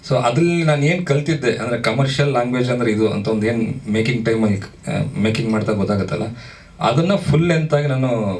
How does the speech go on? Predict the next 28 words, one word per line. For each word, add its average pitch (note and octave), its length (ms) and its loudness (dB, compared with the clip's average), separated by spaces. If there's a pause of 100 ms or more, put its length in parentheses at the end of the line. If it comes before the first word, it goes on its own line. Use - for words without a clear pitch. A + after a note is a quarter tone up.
(380)
ಅನ್ಲಾಕ್ G#2 300 0
ರಾಘವದಲ್ಲಿ F#2+ 420 -2
ಪ್ರೆಸೆಂಟ್ F2+ 280 -2
ಮಾಡಿದ್ದೀನಿ. D#2+ 340 -2 (460)
And - 120 2
ಅದಕ್ಕೆ D#3+ 160 0
ಸಪೋರ್ಟಿವ್ D#3 480 2
ಆಗಿದ್ದು C#3+ 520 0
ನಮ್ಮ B2 260 -2
ಪ್ರೊಡ್ಯೂಸರ್ A#2 480 0
and, G2 180 0
ಆ, F2 240 0
ಹೀರೋ. D#2+ 360 0 (140)
ಅಂದ್ರೆ F2+ 220 -2
ನನ್, F#2 240 -2
ನನ್ G#2 180 0
ಏನ್ C3+ 160 4
ವಿಷನ್ B2 260 2
ಇತ್ತು, B2 180 0
ಆ - 20 0
ವಿಷನ್ಗೆ A2 420 0
ಇವ್ರು G#2+ 200 4
ಸ್ಕ್ರೀನ್ A2 320 0
ಮೇಲೆ G#2+ 200 2
ಇವ್ರು G2+ 260 2
ಪರ್ಫಾರ್ಮ್ G2 320 0
ಮಾಡೋದಕ್ಕೆ F#2 400 -4
ಇವ್ರು F#2 220 -2